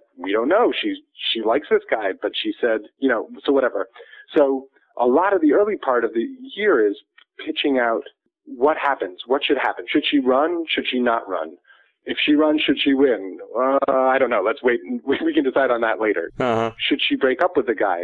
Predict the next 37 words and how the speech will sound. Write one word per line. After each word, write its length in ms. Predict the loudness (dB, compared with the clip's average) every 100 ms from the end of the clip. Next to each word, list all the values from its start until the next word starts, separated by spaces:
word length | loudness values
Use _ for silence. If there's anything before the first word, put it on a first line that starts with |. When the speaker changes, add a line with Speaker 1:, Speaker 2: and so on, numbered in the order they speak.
| -4
Speaker 1:
Should 140 | -6 -6
he 80 |
break 220 | -2 -2 0
up 120 | -2
with 120 | 0
her? 380 | 2 2 2 -2 _ -8
Should 140 | -2
they 100 | -2 -2
keep 160 | -6 -2
going 280 | 0 0 0
out? 160 | 0 -4
Should 140 | -10 -6
they 100 | -6 -6
sneak 160 | -6 0
around? 480 | 0 2 -2 -6 -12 _ _ _ -8
Can 140 | -2
we 80 | -2
just 260 | 0 -2 -2
pretend 260 | -4 0 0
like 140 | -2
the 80 | -2
cliffhanger 420 | -2 -2 -2 -2
didn't 180 | -4 -6
happen? 300 | -6 -6 -6
Like, 140 | -6 -8 -8
you 140 | -2
know, 100 | 0 2
every 320 | 0 2 2
option, 300 | 2 0 -2
and 80 | -2
you 80 | -2
kind 160 | -4 -6
of 120 | -2
go 220 | 0 2
down 280 | 2 0 -2
these 120 | -6 -4
pathways. 560 | -4 -4 -2 0 0 -4